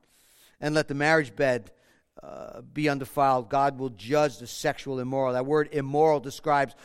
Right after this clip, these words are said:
folks who indulge in sexual relationships outside the marriage covenant, whether it's heterosexual or homosexual. Adultery, obviously, are those who are unfaithful in their marriage, uh, in their marriage vows, and break the marriage covenant. These two objectives cover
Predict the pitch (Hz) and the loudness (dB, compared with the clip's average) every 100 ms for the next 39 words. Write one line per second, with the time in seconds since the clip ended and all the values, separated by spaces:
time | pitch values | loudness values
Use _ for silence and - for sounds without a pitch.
0 | - - 175 175 - 170 151 143 143 156 | -20 -2 4 4 4 -2 0 0 4 6
1 | 156 147 147 - 170 - 165 151 156 143 | 6 2 -4 0 0 0 -2 2 0 0
2 | 156 143 - - _ 160 180 - 185 196 | -8 -10 -14 -20 _ 4 4 4 6 8
3 | 190 143 131 127 123 - 143 131 131 147 | 6 2 -2 -4 -6 -2 -2 0 0 2
4 | 151 147 - - - - 170 180 - 180 | 2 2 -2 -10 -18 0 2 2 0 0
5 | 175 196 185 165 175 170 185 - 143 120 | 0 2 2 2 2 2 -2 -4 -6 -6
6 | 117 98 - _ _ _ _ 143 131 175 | -10 -14 -16 _ _ _ _ -2 4 4
7 | 175 175 160 170 175 170 160 139 165 170 | 4 2 4 4 2 0 0 4 2 2
8 | - 156 139 135 - 175 175 170 156 143 | -2 0 0 0 -2 -2 -2 -4 -6 -4
9 | 135 151 160 165 160 - - - - 139 | -2 0 2 0 -2 -12 -20 -16 -12 -6
10 | 143 131 156 165 135 143 143 131 127 135 | -4 0 2 2 2 0 0 0 -2 -2
11 | 135 135 _ - 120 123 120 - - 151 | -4 -4 _ -12 -8 -6 -6 -8 -4 -2
12 | 135 117 101 147 - 170 151 117 165 156 | -2 -6 -8 -10 -6 -4 -4 -2 0 0
13 | - 127 - 156 143 135 | -2 -16 -6 -4 -4 -8